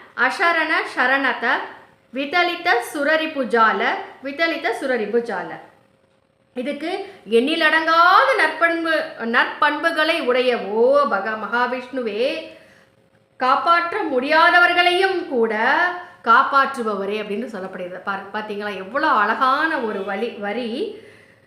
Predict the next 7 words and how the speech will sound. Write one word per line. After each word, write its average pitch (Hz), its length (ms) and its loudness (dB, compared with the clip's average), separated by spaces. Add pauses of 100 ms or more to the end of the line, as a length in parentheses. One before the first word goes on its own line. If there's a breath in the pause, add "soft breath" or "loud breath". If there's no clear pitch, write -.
(340 loud breath)
தந்திரமாகவும் 349 1040 4
விளையாட்டாகவும் 277 1080 2
தேவர்கள் 285 720 4
எதிரிகளை 294 920 -2
அழிக்கும் 311 600 -4
பகவானே 214 520 0
அப்படின்னு 214 220 -6